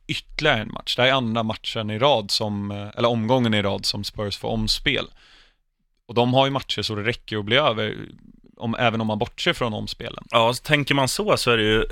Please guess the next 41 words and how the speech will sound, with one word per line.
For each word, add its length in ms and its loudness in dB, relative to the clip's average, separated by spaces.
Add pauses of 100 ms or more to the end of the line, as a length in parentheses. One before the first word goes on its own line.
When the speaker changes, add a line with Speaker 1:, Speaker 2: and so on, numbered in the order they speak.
(100)
Speaker 2:
så 160 4
är 40 6
det 60 6
ju 60 4
väldigt 380 2
klantigt 680 0
att 60 -4
sätta 340 2
sig 120 0
själv 280 2
i 40 -4
den 200 2
situationen. 720 0
Men 80 2
jag 80 6
Speaker 1:
Mm. 120 -2
Speaker 2:
tror 200 2
ju, 180 4 (100)
alltså, 440 0
där, 220 4
där 160 2
det 80 8
handlar 320 4
om 160 4
för 100 -6
Tottenhams 600 -2
del 300 2 (340)
i 80 2
det 100 8
här 160 4
läget, 400 0
det 180 0
är 40 6
att 140 -2
man, 300 2 (380)
man 180 2
fortfarande 640 4
är 240 6
mentalt, 880 0 (180)
eh, 420 -4
endast, 500 2